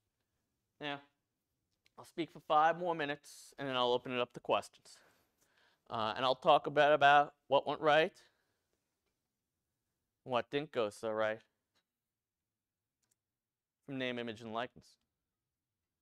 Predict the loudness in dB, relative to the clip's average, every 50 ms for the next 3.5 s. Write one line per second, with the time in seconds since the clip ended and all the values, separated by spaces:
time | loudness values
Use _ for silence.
0 | _ _ _ _ _ -12 -10 -8 -8 -8 _ -6 -6 -6 -4 -4 -6 -8 -8 -10
1 | -6 -4 -2 -2 -2 -4 -6 -18 -20 _ _ _ _ _ _ _ _ _ _ _
2 | _ _ _ _ _ _ _ _ _ _ _ _ _ _ _ _ _ _ _ _
3 | -2 2 2 2 2 0 -6 -20 _